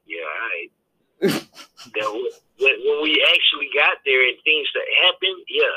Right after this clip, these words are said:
Speaker 1: it was.
Speaker 2: Oh,
Speaker 1: Man,
Speaker 2: like the
Speaker 1: we
Speaker 2: whole,
Speaker 1: did.
Speaker 2: like, yeah,
Speaker 1: On, on
Speaker 2: yeah.
Speaker 1: the chat, on the chat. I'm talking about the chat. I'm not talking about once, once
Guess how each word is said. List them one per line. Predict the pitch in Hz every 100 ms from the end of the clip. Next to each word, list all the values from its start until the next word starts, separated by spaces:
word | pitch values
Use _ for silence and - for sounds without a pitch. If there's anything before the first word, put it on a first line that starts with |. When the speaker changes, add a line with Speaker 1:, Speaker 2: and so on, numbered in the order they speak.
| - -
Speaker 1:
it | 117 202
was. | 98 -
Speaker 2:
Oh, | 117 131 131
Speaker 1:
Man, | 131 127 123
Speaker 2:
like | 127 120
the | 127
Speaker 1:
we |
Speaker 2:
whole, | 131 123
Speaker 1:
did. | 120
Speaker 2:
like, | 113 107 _ _ _ 90
yeah, | 107 98 92
Speaker 1:
On, |
on | 92 - 151
Speaker 2:
yeah. | 143
Speaker 1:
the | 135
chat, | - 202 - - -
on | 131
the | 127
chat. | - 185 160 -
I'm | 117
talking | 165 147
about | 147
the | -
chat. | - -
I'm | 101 143
not | 143
talking | 170 165
about | 151
once, | 143 135 -
once | 131 135